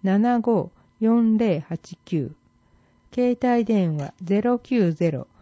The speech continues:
四四ゼロ七二五八九。日曜、月曜休み。主催、障害学習のまちづくり実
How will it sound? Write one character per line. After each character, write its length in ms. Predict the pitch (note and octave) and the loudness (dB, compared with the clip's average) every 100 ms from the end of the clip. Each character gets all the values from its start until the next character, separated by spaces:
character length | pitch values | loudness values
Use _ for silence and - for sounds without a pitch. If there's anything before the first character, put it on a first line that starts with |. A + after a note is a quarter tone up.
| - _ | -20 _
四 380 | A3 B3 B3+ B3 | 0 2 2 2
四 360 | B3+ A#3+ E3 D3+ | 2 2 0 -2
ゼ 200 | F#3 F#3 | -2 0
ロ 140 | G3 | 2
七 400 | F#3+ F#3 D3+ - _ _ _ _ - | 2 0 -2 -8 _ _ _ _ -2
二 300 | A3 B3 B3 | 2 4 2
五 300 | A#3 A3 D3 | 2 2 0
八 360 | - E3 - - | -4 -10 -10 -12
九。 300 | - E3+ B2 - _ _ _ _ _ _ _ G#3 | -6 -6 -6 -12 _ _ _ _ _ _ _ -2
日 440 | G3+ G3+ A#3+ A#3 | 0 0 -4 0
曜、 380 | A#3 A3 G#3 - _ _ - | 0 0 -2 -8 _ _ -4
月 360 | G3+ - - | -2 -2 -4
曜 320 | A3 A3+ D3+ - | 0 2 0 -2
休 380 | D#3 D3+ - | -6 -6 -6
み。 260 | D#3+ D3 C#3 _ _ _ _ _ _ | -4 -4 -10 _ _ _ _ _ _
主 180 | - - | -8 -4
催、 400 | G3+ - A3+ G#3+ - _ _ _ _ | -2 -2 -2 -2 -8 _ _ _ _
障 340 | - B3+ B3+ | -4 0 0
害 300 | B3 B3 B3 | 2 0 0
学 300 | A#3 A#3 - | -2 -4 -2
習 320 | G3+ - D#3+ D3+ | -6 -2 -4 -2
の 140 | C#3+ | -4
ま 140 | D3 | -6
ち 140 | D3+ A3 | -6 -6
づ 160 | A3 | -4
く 160 | A3 G#3+ | -4 -4
り 200 | E3 E3 | -4 -8
実 180 | D#3 E3 | -8 -10